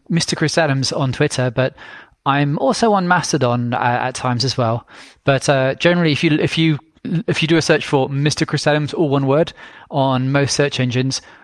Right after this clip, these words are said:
I should be coming up as one of the top results 'cause I've spent ten years trying to Google whack that, and I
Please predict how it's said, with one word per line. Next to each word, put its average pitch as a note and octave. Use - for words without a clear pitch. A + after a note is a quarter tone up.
I C3+
should -
be F#3+
coming E3+
up D3+
as B2+
one C#3
of C3
the B2
top -
results C3
'cause B2+
I've B2
spent -
ten -
years B2
trying C3+
to B2
Google A#2+
whack A#2
that, A2
and B2+
I A2+